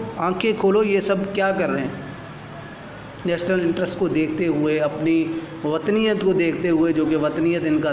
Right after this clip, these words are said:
دعویٰ ہے، جو کہ ان کی محبت ہے، اس کو دیکھتے ہوئے مسلمان اگر کسی جگہ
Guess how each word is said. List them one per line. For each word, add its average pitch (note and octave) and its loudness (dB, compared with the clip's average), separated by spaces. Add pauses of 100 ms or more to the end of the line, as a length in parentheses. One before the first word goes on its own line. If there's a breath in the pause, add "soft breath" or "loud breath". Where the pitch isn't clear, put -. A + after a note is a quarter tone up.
(100)
دعویٰ D#3 2
ہے، D3+ 0
جو D3 0
کہ D3+ -2
ان C#3+ 2
کی D3 0
محبت D#3+ 2
ہے، D3+ 0 (360 loud breath)
اس F#3+ -2
کو G#3 2
دیکھتے F3+ 0
ہوئے F3+ 4
مسلمان F3 0
اگر D#3+ 0
کسی D#3+ 0
جگہ D#3+ 0